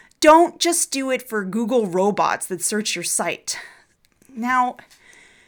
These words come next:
you might be thinking, "Okay, so everybody tells me S E O is really important, and Candace is trying to tell me it's not that important. What's up with that?"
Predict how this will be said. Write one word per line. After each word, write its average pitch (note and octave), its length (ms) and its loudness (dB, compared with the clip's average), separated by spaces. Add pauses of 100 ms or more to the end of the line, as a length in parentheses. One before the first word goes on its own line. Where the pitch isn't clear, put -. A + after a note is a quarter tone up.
(220)
you C#4+ 60 4
might E4 140 6
be D#4+ 60 2
thinking, C4+ 380 0
"Okay, G3+ 420 4
so A3+ 640 4
everybody D#4+ 420 4
tells B3 300 0
me A#3 140 0
S G#3 220 4
E G#3 100 0
O F#3+ 100 2
is F3 120 -2
really F#3+ 200 -2
important, F3 420 -6
and D#3+ 120 -8
Candace A#3+ 320 -2
is B3 100 -4
trying A#3 220 -2
to G3 60 -4
tell G3 220 0
me F#3+ 140 -2
it's E3+ 160 -8
not D#3+ 220 -2
that C#3+ 160 -2
important. D#3+ 400 -10
What's F3 200 -4
up C4+ 140 -4
with E3 220 -6
that?" D3+ 400 2